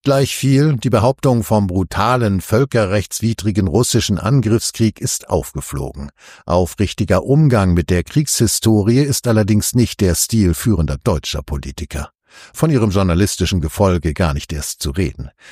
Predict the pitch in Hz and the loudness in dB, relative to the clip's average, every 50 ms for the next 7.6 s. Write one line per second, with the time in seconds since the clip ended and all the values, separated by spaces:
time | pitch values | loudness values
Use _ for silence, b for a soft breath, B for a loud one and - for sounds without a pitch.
0 | B B B 87 92 123 135 135 107 127 127 123 - - 135 127 117 107 113 123 | B B B 0 2 4 4 4 2 2 0 0 -2 0 2 2 4 4 2 0
1 | - - - 120 107 98 - - - - 104 104 95 110 101 101 113 113 - 90 | 0 0 0 0 0 0 -2 -6 -4 -2 0 2 2 2 2 2 0 0 0 0
2 | 92 82 78 76 73 78 80 82 87 104 98 - - - - 78 62 62 - - | 0 0 0 0 -2 -2 -2 -2 -2 -2 -2 -4 -6 -6 -6 -8 -8 -8 -14 -20
3 | - _ b b b b b b 113 110 - 92 78 87 82 73 87 92 104 98 | -20 _ b b b b b b 2 2 2 2 0 2 0 0 0 0 0 0
4 | 92 67 - 135 - - - _ - 101 90 101 98 - - - 107 101 - - | 0 0 0 -2 -2 -2 -4 _ -2 0 2 2 0 -2 -2 -2 -2 -2 0 0
5 | 101 92 104 104 104 - - 104 113 - - - - 104 90 135 151 143 - - | 0 2 2 2 0 0 -2 -4 -4 -4 -4 -2 -2 0 2 2 2 2 0 0
6 | - 78 - - - - - 85 71 71 76 - - - - 95 113 135 - - | -2 -2 -4 -4 -4 -2 0 0 0 0 -2 -2 -4 -2 -2 0 -2 -2 -2 -4
7 | - - - - - - - 87 - 69 - | -8 -8 -6 -8 -6 -8 -8 -10 -12 -14 -14